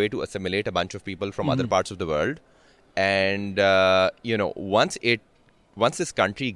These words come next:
Speaker 1: gets its act together, and I think it's happening, uh, that's the sense I get whenever I
Speaker 2: Mm-hmm.
Speaker 1: listen to your shows, that once communities around America can actually start deploying and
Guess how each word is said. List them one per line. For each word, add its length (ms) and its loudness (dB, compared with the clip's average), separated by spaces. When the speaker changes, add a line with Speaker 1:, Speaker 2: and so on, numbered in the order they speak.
Speaker 1:
gets 240 -2
its 200 -6
act 100 -6
together, 240 -2
and 20 0
I 80 0
think 240 -6
it's 160 -6
happening, 600 -2
uh, 600 2
that's 240 0
the 220 4
sense 340 -2
I 160 2
get 120 -2
whenever 280 -2
I 100 2
Speaker 2:
Mm-hmm. 80 0
Speaker 1:
listen 220 -6
to 80 -12
your 160 -4
shows, 520 -6
that 200 0
once 720 -2
communities 840 -4
around 480 0
America 720 -2
can 500 -4
actually 380 2
start 480 -2
deploying 760 -4
and 440 -2